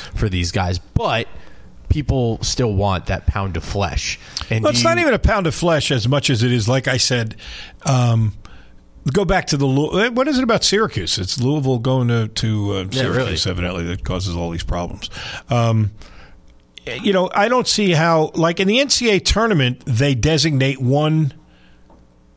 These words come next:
Speaker 2: official, one, a reporter. He represents all the reporters, and he's allowed to go in and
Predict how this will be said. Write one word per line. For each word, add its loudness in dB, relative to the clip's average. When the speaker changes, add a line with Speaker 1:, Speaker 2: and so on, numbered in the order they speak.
Speaker 2:
official, -2
one, 2
a -2
reporter. 0
He 0
represents 0
all 4
the 0
reporters, -2
and 2
he's 2
allowed 0
to -2
go -2
in -2
and -2